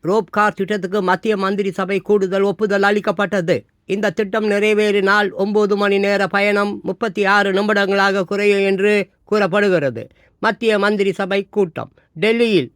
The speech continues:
பிரதமர் மோடி தலைமையில் மத்திய மந்திரி சபை கூட்டம் நேற்று நடைபெற்றது. கூட்டத்தில் பல்வேறு முக்கிய முடிவுகள் எடுக்கப்பட்டன. அதில் எடுக்கப்பட்ட முடிவுகள் குறித்து மத்திய மந்திரி அஸ்வினி வைஷ்ணவ் கூறியதாவது,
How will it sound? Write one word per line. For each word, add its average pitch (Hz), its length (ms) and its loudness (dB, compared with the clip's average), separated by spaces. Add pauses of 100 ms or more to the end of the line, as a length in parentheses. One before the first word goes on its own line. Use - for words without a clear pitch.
(160)
பிரதமர் 214 380 -2
மோடி 220 280 2
தலைமையில் 208 480 2
மத்திய 214 300 -2
மந்திரி 202 320 -2
சபை 202 260 -2
கூட்டம் 208 320 -2
நேற்று 202 260 -2
நடைபெற்றது. 196 680 -2 (400)
கூட்டத்தில் 202 500 -4 (500)
பல்வேறு 226 600 4
முக்கிய 214 400 -2
முடிவுகள் 208 580 0
எடுக்கப்பட்டன. 180 680 -2 (280)
அதில் 208 380 0 (320)
எடுக்கப்பட்ட 202 500 0
முடிவுகள் 208 420 -2
குறித்து 202 340 -2
மத்திய 202 300 -2
மந்திரி 202 340 0
அஸ்வினி 202 540 -2
வைஷ்ணவ் 196 840 -4 (320)
கூறியதாவது, 196 580 2